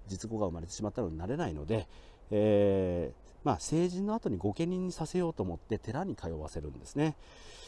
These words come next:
で、寺に通わせていたら、まあ、そこの出入りしていた藩の重臣にですね、目をかけられて、えー、で、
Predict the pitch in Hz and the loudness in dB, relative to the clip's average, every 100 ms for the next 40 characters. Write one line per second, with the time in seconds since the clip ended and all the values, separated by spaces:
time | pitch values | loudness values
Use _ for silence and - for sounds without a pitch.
0 | - - - - 175 165 147 202 190 - | -20 -20 -2 8 8 8 4 2 2 4
1 | 123 131 - - 135 - 156 127 117 101 | 6 4 0 2 2 2 2 4 4 2
2 | - - - 120 101 - 175 180 - - | -6 -8 2 2 2 -2 2 2 2 -10
3 | - - - 160 190 165 - 90 - 87 | -20 -20 2 4 4 2 2 2 2 -2
4 | - 190 110 87 117 113 110 104 73 101 | 2 4 4 4 2 4 2 0 -2 0
5 | 98 117 82 78 104 92 82 - 135 95 | 2 2 0 -4 -2 -2 -4 0 2 2
6 | - - - - - 120 120 110 104 101 | -2 -18 -20 -18 4 8 8 8 6 6
7 | 92 87 - - - 196 | 4 0 -6 -4 2 2